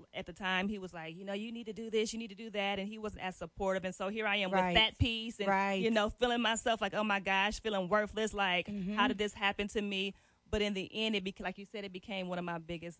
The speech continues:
Speaker 1: biggest blessings. And that's where I really first started doing my sex education workshops
Speaker 2: Mm-hmm.
Speaker 1: in L A. Like, and this was in two thousand and four.
Speaker 2: Mm-hmm.
Speaker 1: Yep.
Speaker 2: Speaking of your sex education
Speaker 1: <laughs>
Speaker 2: workshops, that's a great segue, Doctor T. Tell us about your workshops, because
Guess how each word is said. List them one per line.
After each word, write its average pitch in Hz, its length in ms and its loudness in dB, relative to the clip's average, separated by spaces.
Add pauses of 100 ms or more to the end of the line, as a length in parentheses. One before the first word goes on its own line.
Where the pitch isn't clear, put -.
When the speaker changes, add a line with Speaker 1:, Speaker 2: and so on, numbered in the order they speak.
(140)
Speaker 1:
biggest 165 300 -10
blessings. 170 340 -6
And 170 120 -8
that's 185 140 2
where 190 180 -2
I 165 60 2
really 175 320 -2
first 190 220 0
started 170 340 -2
doing 180 240 -4
my 170 120 -8
sex 165 220 -14
education 170 600 -10
workshops 180 720 -6 (140)
Speaker 2:
Mm-hmm. 180 260 -4
Speaker 1:
in 185 120 0
L 175 260 -2
A. 180 160 2
Like, 170 200 -2
and 180 100 -4
this 190 100 -8
was 180 140 -12
in 175 100 -8
two 185 140 -16
thousand 165 380 -10
and 156 180 -12
four. 131 360 -10 (140)
Speaker 2:
Mm-hmm. 185 260 -4 (120)
Speaker 1:
Yep. 101 220 -18 (100)
Speaker 2:
Speaking 247 340 -6
of 208 80 -4
your 196 80 -14
sex - 300 -16
education 196 580 2
Speaker 1:
<laughs> - 20 2
Speaker 2:
workshops, 247 580 4
that's 262 200 0
a 247 60 -2
great 269 400 0
segue, 294 400 4
Doctor 262 360 2
T. 262 420 -4 (420)
Tell 359 260 2 (120)
us 330 140 0
about 214 520 2
your 208 140 -2
workshops, 185 580 -2
because 214 420 0